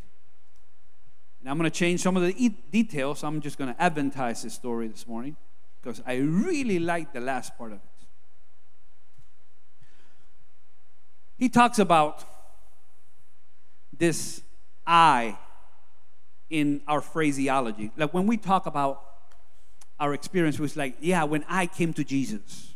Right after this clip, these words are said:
and when I decided to follow Jesus, and when I had my sins forgiven, and when I,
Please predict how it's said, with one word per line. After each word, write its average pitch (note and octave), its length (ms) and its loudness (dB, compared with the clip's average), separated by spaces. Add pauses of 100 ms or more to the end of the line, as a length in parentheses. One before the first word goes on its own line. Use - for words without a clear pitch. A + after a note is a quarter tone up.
(560)
and D#3 160 0
when D3+ 100 2
I D#3+ 160 6
decided F3 380 2
to D#3 60 -2
follow D3+ 320 2
Jesus, A#2+ 720 -2 (400)
and D#3+ 100 2
when D3+ 140 2
I F3+ 440 4
had D#3 320 0
my D#3+ 120 -2
sins D3 280 0
forgiven, B2 420 -4
and D3+ 120 2
when D3+ 140 2
I, E3+ 520 2